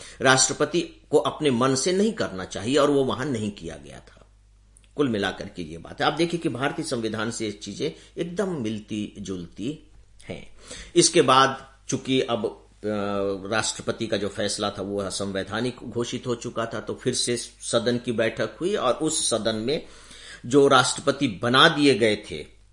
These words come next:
राजपक्षे जी, उनके खिलाफ अविश्वास प्रस्ताव पारित कर दिया गया।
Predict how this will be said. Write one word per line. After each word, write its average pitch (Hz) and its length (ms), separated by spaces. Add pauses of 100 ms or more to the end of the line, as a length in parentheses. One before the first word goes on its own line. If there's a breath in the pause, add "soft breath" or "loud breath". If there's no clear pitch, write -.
(280)
राजपक्षे 117 640
जी, 98 180
उनके 135 280
खिलाफ 104 480
अविश्वास 101 520
प्रस्ताव 95 380
पारित 117 240
कर 117 160
दिया 120 240
गया। 120 280